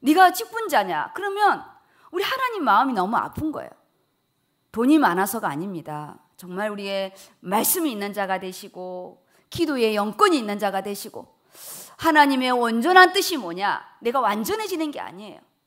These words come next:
우리의 마음을 원하시고 우리의 중심을 원하시고 열정은요, 변하게 됩니다. 말씀이 선명하게 설 때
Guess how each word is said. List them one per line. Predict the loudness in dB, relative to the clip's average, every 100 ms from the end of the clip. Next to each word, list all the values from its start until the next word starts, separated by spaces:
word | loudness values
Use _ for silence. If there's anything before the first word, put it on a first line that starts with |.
| _ _ _ _
우리의 | 2 4 6
마음을 | 8 12 12 12 8
원하시고 | 4 2 0 -4 -14 -20 _ _ _ _
우리의 | -4 0 4 4
중심을 | 2 -4 0 4 4
원하시고 | 2 0 -4 -4 -10 -18 -20 _ _ _ _ _ 2
열정은요, | 6 6 6 2 0 -2 -6 -10 -10
변하게 | -4 0 0 -4
됩니다. | -12 -20 -20 -20 _ _ _ _ _ _ _ _ _ _ _ _ _ _ _
말씀이 | 0 4 6 4 0 -4 -4 -4 -6
선명하게 | -6 -8 -6 -2 0 -2
설 | -6 -12 -12
때 | -2 -2 -2 -10 _